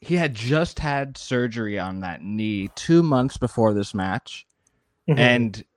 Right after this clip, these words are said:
Speaker 1: you know, I don't, whatever the severity of the recovery was, he says that it was only at seventy percent still, you know, as the match was starting. And he taped up his elbow 'cause he had supposedly hurt that in the match the previous night.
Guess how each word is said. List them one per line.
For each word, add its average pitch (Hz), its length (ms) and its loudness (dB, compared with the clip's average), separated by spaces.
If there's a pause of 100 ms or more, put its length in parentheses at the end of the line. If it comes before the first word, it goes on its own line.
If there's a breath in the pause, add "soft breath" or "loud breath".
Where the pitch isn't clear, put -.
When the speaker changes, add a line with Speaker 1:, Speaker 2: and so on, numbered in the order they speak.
(180)
Speaker 1:
you 139 100 2
know, 127 100 4
I 117 140 2
don't, 113 160 -8 (160)
whatever 107 720 0 (340)
the 92 540 -6 (200)
severity 110 640 2
of 90 160 -2
the 87 100 -4
recovery 120 520 -2
was, 95 260 -4
he 135 180 -2
says 123 840 2 (280)
that 110 180 -2
it 101 100 -6
was 110 180 -4
only 104 300 -2
at - 140 -8
seventy 101 480 -2
percent 92 840 -4 (400)
still, - 540 4 (200)
you 131 160 0
know, 107 200 2
as 107 180 0
the 113 80 -2
match 98 240 -2
was 95 120 -6
starting. 117 520 2
And 135 520 2 (240 soft breath)
he 127 140 -4
taped 139 280 0
up 110 140 0
his 107 100 -4
elbow 107 420 0
'cause 98 220 -8
he 101 120 -2
had 92 200 -4
supposedly 95 540 -6
hurt 92 240 -2
that 98 300 4
in 90 240 -2
the 87 80 -2
match 85 260 -6
the 87 80 -10
previous 80 400 -4
night. 85 240 -4